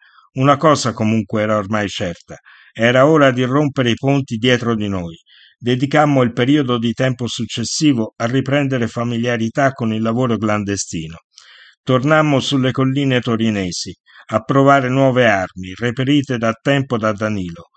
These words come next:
Provammo a toccare altre macchine. Le prime volte con indecisione e timore, poi sempre più sicuri. Le armi usate per l'assalto alla Fiat erano state distrutte.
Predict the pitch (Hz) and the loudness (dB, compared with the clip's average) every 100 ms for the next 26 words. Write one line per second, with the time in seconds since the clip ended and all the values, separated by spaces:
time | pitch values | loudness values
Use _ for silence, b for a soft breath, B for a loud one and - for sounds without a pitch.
0 | b b b - 123 131 147 143 131 117 | b b b -4 0 4 4 2 0 -2
1 | 131 - 156 147 135 - 123 139 135 127 | -6 0 2 4 2 -2 0 0 0 -2
2 | 117 101 87 - 87 87 _ B B B | 0 -2 -4 -12 -12 -12 _ B B B
3 | B B B B 113 120 139 165 151 139 | B B B B -2 0 4 4 4 2
4 | 147 151 135 127 123 - - 139 135 127 | 2 2 0 -2 -2 -6 -2 0 0 0
5 | 123 123 135 110 143 143 120 117 123 113 | -2 -2 -4 -2 0 0 -2 -4 0 2
6 | 98 90 90 - 151 147 - 143 135 127 | 0 -4 -8 0 2 2 0 -2 -2 -4
7 | 113 127 113 113 - 92 82 82 b b | -4 -6 -4 -8 -6 -10 -10 -16 b b
8 | _ 113 131 143 147 147 131 151 - 131 | _ 2 4 4 4 0 -2 -4 -4 -4
9 | 120 143 143 139 117 120 123 117 156 139 | 0 0 0 -2 -2 -2 -2 -4 -2 -2
10 | 135 117 113 151 147 131 - - - 143 | 0 0 0 0 -2 -2 -6 -12 0 2
11 | 131 123 123 - 135 117 117 110 - 107 | 2 0 -2 -2 -4 -2 -2 -2 -4 -8
12 | 87 - 87 | -8 -10 -18